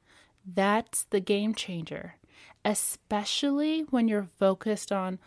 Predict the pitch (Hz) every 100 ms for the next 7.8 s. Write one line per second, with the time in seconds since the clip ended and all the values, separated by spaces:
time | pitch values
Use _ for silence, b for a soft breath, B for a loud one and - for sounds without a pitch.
0 | B B B - 208 196 196 196 208 233
1 | 240 254 - - 208 202 190 175 175 175
2 | 180 170 - 147 - 151 156 - _ 180
3 | 175 185 208 226 226 208 202 190 190 196
4 | - b b b b b b _ _ _
5 | - 196 - 190 175 180 - 185 175 170
6 | 165 156 151 165 180 202 226 240 233 233
7 | 220 - 202 196 - 208 190